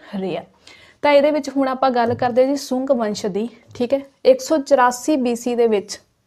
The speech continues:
ਠੀਕ ਹੈ, ਇਹ ਡੇਟ ਵੈਸੇ ਤਾਂ, ਅ, ਇੰਨੀ ਇੰਪੋਰਟੈਂਟ ਨਹੀਂ ਆ, but ਹੋ ਸਕਦਾ ਕੁਐਸਚਨ ਜੇ ਪੁੱਛਿਆ ਜਾ ਸਕਦਾ ਐਗਜ਼ਾਮ ਲਈ, ਇਸ ਲਈ ਡਿਸਕਸ ਕਰਨਾ ਇਹ ਬਣਦਾ ਹੈ।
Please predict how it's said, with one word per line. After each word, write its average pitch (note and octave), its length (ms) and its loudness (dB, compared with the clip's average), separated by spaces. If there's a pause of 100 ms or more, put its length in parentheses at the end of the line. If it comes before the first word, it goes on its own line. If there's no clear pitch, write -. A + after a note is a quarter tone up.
ਠੀਕ - 220 -8
ਹੈ, A#3+ 100 0
ਇਹ A#3 240 2
ਡੇਟ G#3+ 300 0 (460)
ਵੈਸੇ G#3 280 2
ਤਾਂ, B3 300 -2
ਅ, - 0 - (680)
ਇੰਨੀ G#3+ 300 0
ਇੰਪੋਰਟੈਂਟ A3+ 420 0
ਨਹੀਂ A3+ 360 -2
ਆ, A#3+ 80 -4
but A3 360 -2
ਹੋ G#3+ 100 2
ਸਕਦਾ A#3+ 340 0
ਕੁਐਸਚਨ A3 420 -4
ਜੇ G#3+ 220 -2 (540)
ਪੁੱਛਿਆ A#3 340 0
ਜਾ A3+ 140 0
ਸਕਦਾ G#3+ 260 -4
ਐਗਜ਼ਾਮ G#3 420 -6
ਲਈ, A#3 80 -6
ਇਸ A3+ 280 -8
ਲਈ A#3 220 -4 (360)
ਡਿਸਕਸ A3+ 400 0
ਕਰਨਾ A3 360 -6
ਇਹ G#3+ 220 -8
ਬਣਦਾ F#3 340 -8
ਹੈ। A#3 80 -12